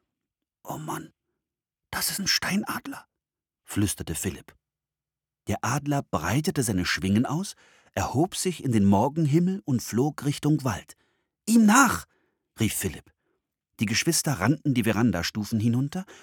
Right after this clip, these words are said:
über den Hof, den Bürgersteig entlang, immer dem Adler hinterher. Anne schaute nach oben. „Da ist er!“ Sie deutete auf den Vogel, der über den Wald von Pepper Hill flog. Philipp und Anne überquerten die Straße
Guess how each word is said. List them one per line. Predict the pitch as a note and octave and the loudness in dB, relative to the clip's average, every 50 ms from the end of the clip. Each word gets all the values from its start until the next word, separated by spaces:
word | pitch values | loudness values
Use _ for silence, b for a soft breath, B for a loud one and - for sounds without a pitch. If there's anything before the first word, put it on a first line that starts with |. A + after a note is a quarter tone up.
| B B | B B
über | - C#3+ G#2+ A2 | 0 2 2 2
den | F2 F2+ E2 - | 2 2 0 0
Hof, | G#2 A2+ C3+ E3 - - B B - | 0 -2 -2 -4 -6 -10 B B 0
den | A2 G#2+ G2+ | 2 2 4
Bürgersteig | A2+ A2+ A2 G2+ - - - - C3+ C3+ - | 4 4 4 4 2 0 0 -2 -2 -2 -2
entlang, | C#3+ D3+ - D#3 D#3 E3+ G3+ G3+ B B B B B | -4 -4 -2 -2 -2 -2 -2 -4 B B B B B
immer | - F#3 G3 F#3+ F3+ E3+ | 6 8 8 8 6 6
dem | E3 E3+ E3 - | 4 2 2 2
Adler | - B2+ C#3 C3+ B2 C3 B2+ | 0 0 0 2 2 2 4
hinterher. | B2 B2+ A#2+ C3+ A#2+ G#2 G#2 F#2 - - - _ _ _ _ _ _ _ _ _ _ _ _ _ _ _ | 4 4 4 2 0 0 -2 -6 -8 -10 -16 _ _ _ _ _ _ _ _ _ _ _ _ _ _ _
Anne | - - D#2 D#2 D#2 | -4 -4 -4 -2 -2
schaute | - - - E2 D#2 - | -2 -2 -2 -2 -2 -2
nach | F2+ F#2+ G#2 G2 | -2 -2 -2 -2
oben. | - F#2 - - - - _ _ _ _ _ _ _ _ _ _ _ _ _ _ | -6 -8 -8 -8 -12 -16 _ _ _ _ _ _ _ _ _ _ _ _ _ _
„Da | - - - | 0 0 2
ist | - D4+ E4+ - - - | 4 4 4 4 4 4
er!“ | C4+ A#3+ G3 D3+ - _ _ _ _ _ _ _ _ _ | 4 2 2 0 -4 _ _ _ _ _ _ _ _ _
Sie | - - A#2 | -2 -2 0
deutete | - G#2+ G#2+ A2 - - - A#2+ - | 2 4 2 2 2 -2 -2 -2 -2
auf | G#2 - | -2 -4
den | - G2 F#2+ | -4 -4 -4
Vogel, | - - - F#2+ F#2+ D#2+ F#2+ A2 G#2+ G2 | -4 -4 -2 -2 -2 0 0 -2 0 0
der | G2+ G2 - | -2 -2 -2
über | G#2+ F2+ G#2 | -2 -2 0
den | F#2 G2+ F#2 D#2+ | 0 0 0 0
Wald | F#2 F2+ F#2+ G2+ - - | 0 0 0 -2 -4 -4
von | - G#2+ G#2 G2+ - | -2 0 0 0 0
Pepper | - G#2 - A2+ | -2 -4 -4 -2
Hill | G#2 A#2 E3 D3+ | 0 0 0 -2
flog. | - - - - - - - - _ _ _ _ _ _ _ _ _ _ _ _ _ _ _ _ _ _ _ | -2 -4 -10 -14 -16 -18 -20 -20 _ _ _ _ _ _ _ _ _ _ _ _ _ _ _ _ _ _ _
Philipp | - - B2 B2 C#3+ D3+ - - | -6 -2 0 0 0 -2 -4 -4
und | - G#2+ G2+ - - | -4 -4 -4 -4 -2
Anne | F#2 G2+ B2 | -2 0 0
überquerten | - - - F#2 - - - F#2+ F2+ - - E2 | 0 -2 -6 -6 -8 -6 -6 -6 -4 -4 -4 -6
die | F2+ D#2+ | -4 -6
Straße | - - - C#2+ D2 D2 C#2+ - - C#3+ | -6 -8 -8 -8 -8 -8 -8 -8 -10 -12